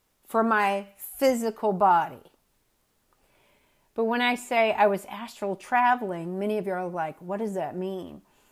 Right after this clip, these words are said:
Well, that's where your little spiritual umbilical cord floats out and your soul floats out and you go to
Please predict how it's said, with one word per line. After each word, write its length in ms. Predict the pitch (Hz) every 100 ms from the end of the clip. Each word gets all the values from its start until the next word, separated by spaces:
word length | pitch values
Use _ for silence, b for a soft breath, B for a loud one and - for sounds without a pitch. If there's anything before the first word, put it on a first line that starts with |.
| b
Well, 120 | - 214
that's 240 | 226 - -
where 520 | 208 208 208 202 196 b b b _
your 560 | 214 196 202 196 190 -
little 380 | 226 202 196 175
spiritual 580 | - - 220 220 214 208
umbilical 640 | 185 202 170 233 233 220
cord 400 | 202 - 202 196
floats 380 | - 214 202 -
out 160 | 196 190
and 80 |
your 80 | 196
soul 360 | 180 - 247 240
floats 460 | - 220 214 208
out 340 | 220 202 196 -
and 200 | 196 202
you 60 | 196
go 260 | 208 214
to 240 | 202 185